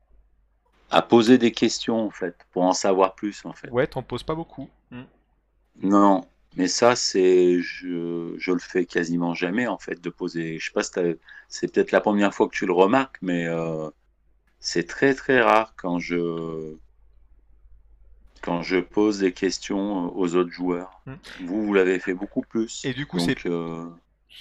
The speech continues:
Speaker 2: tu le vis pas comme un moment frustrant d'entendre les autres enchaîner les questions alors que toi, tu participes pas à ce moment-là ?
Speaker 1: Ah, pas du tout, non.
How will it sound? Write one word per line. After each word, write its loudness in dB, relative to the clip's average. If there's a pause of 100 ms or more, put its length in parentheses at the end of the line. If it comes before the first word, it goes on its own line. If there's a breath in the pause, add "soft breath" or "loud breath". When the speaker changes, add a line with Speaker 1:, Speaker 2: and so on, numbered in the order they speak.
(100)
Speaker 2:
tu -10
le -14
vis -4
pas 0
comme -4
un 0
moment -6
frustrant -4 (200)
d'entendre -4
les -2
autres -6
enchaîner -4
les -6
questions -6
alors -4
que -8
toi, -6
tu -14
participes -8
pas -2
à -4
ce -16
moment-là ? -6 (2750 loud breath)
Speaker 1:
Ah, 4
pas 2
du -8
tout, -4
non. -8